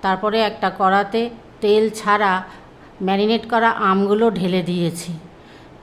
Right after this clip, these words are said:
আমগুলো নাড়াচাড়া করতে করতে চিনিগুলো গলে গেছে আর পাঁচ মিনিট ধরে রান্না করতে গিয়ে আমগুলো সেদ্ধ হয়ে গেছে। তার মধ্যে ভাজা মশলাগুলো আমের মধ্যে দিয়ে দিয়েছি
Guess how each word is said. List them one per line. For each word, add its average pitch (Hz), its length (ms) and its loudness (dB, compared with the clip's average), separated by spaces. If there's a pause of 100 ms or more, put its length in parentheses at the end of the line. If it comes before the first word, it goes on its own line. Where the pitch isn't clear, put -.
(240)
আমগুলো 190 480 0
নাড়াচাড়া 208 560 2
করতে 226 340 -6
করতে 226 300 -4 (160)
চিনিগুলো 214 520 0
গলে 202 340 0
গেছে 208 300 -2 (180)
আর 180 200 -2 (380)
পাঁচ 190 280 4
মিনিট 240 300 -4
ধরে 233 260 2
রান্না 202 300 2
করতে 226 320 -4
গিয়ে 226 280 0 (440)
আমগুলো 190 420 0
সেদ্ধ 214 300 -2
হয়ে 175 280 0
গেছে। 165 320 -8 (720)
তার 190 240 0
মধ্যে 208 400 -2 (360)
ভাজা 196 380 2 (420)
মশলাগুলো 208 680 0 (360)
আমের 196 280 2
মধ্যে 208 300 0
দিয়ে 190 240 0
দিয়েছি 170 440 -4